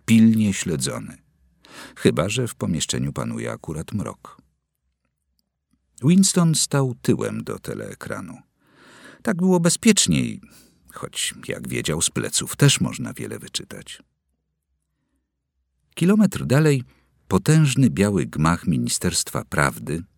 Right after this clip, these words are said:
jego miejsce pracy, górował nad ponurym krajobrazem.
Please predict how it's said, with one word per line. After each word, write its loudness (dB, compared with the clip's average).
jego -12
miejsce -6
pracy, -2
górował 4
nad 2
ponurym -2
krajobrazem. -12